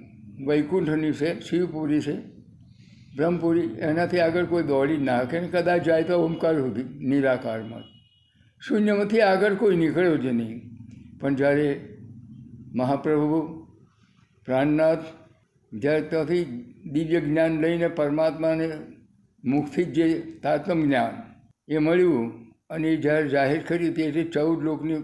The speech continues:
છોડી અને સિદ્ધ પરમધામ વિહંગમ માર્ગ, "ઇથી બેઠે જાગે ગરધામ, પૂરણ મનોરથ હુએ સબ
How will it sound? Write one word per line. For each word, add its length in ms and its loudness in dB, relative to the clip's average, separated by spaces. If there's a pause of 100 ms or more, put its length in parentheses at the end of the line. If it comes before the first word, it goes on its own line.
(380)
છોડી 400 0
અને 240 0
સિદ્ધ 400 -2 (100)
પરમધામ 720 -2 (520)
વિહંગમ 520 2
માર્ગ, 300 0 (640)
"ઇથી 320 0
બેઠે 400 0
જાગે 360 2
ગરધામ, 500 0
પૂરણ 420 -4
મનોરથ 580 -2
હુએ 200 0
સબ 260 -8